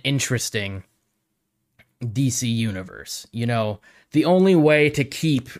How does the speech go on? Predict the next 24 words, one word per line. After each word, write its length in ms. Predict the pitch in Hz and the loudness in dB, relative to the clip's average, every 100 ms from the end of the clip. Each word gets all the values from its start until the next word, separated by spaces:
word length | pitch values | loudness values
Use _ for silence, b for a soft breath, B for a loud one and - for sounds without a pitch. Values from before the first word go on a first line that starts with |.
| - | -4
everything 540 | 123 117 110 113 107 | -4 -2 -6 -6 -4
is 100 | 110 | -4
to 100 | 127 | -4
ha-, 200 | 107 120 - | -2 -2 -2
is 180 | 123 - | -6 -6
to 320 | - - 139 | -8 -4 -4
keep 420 | - - 170 - | -4 -4 -4 -2
it, 280 | 135 - - | -2 -2 -6
like, 200 | 127 120 | -8 -6
keep 240 | 165 156 | -6 0
all 180 | 135 135 | 2 2
of 120 | 120 | 2
the 120 | 120 | 0
weird, 520 | 113 120 120 120 113 113 B B B _ | 0 0 0 0 -2 -4 B B B _
like, 360 | - 107 101 - _ _ _ _ _ - | -12 -10 -10 -16 _ _ _ _ _ -8
contradictory 760 | 147 151 - 127 139 131 127 | 0 0 2 0 0 0 -4
continuity, 880 | 123 135 127 120 117 127 127 127 127 | -2 -2 0 0 0 2 2 0 -2
all 320 | 104 110 117 | -2 -2 0
of 180 | 117 104 | -2 -4
the, 460 | 110 110 104 101 98 - | -4 -2 -2 -6 -6 0
all 180 | 143 | 2
of 60 | 135 | 0
the 60 | 117 | -4
fracturous 960 | - 120 120 120 127 123 120 117 - | -4 0 2 0 -2 0 0 -2 -6